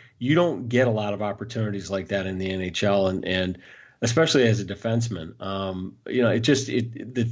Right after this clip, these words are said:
the team they were playing wasn't playing any defense. It was, like, glaringly obvious, and, uh, they were overmatched by London. And so, yeah, I mean, it's great that he got four goals, but I wouldn't call any one of those goals particularly hard to finish.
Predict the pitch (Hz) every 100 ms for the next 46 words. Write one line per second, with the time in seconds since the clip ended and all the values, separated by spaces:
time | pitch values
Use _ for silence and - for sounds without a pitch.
0 | - 135 120 160 196 151 92 - 151 101
1 | 107 110 - 113 98 90 78 127 117 -
2 | - 95 92 101 95 - 113 107 104 127
3 | 120 95 95 101 120 104 85 82 - -
4 | _ - - _ - 113 107 107 104 107
5 | 104 101 110 107 113 120 113 104 123 113
6 | - 104 95 98 117 123 98 95 - 98
7 | 101 98 95 - 127 117 143 110 120 131
8 | 113 - 143 143 98 107 104 107 92 117
9 | 135 107 85 101 143 - _ _ - 160
10 | 196 117 113 98 - 131 139 123 117 107
11 | 98 - 120 110 - - 113 113 98 90
12 | 104 80 - 101 85 - -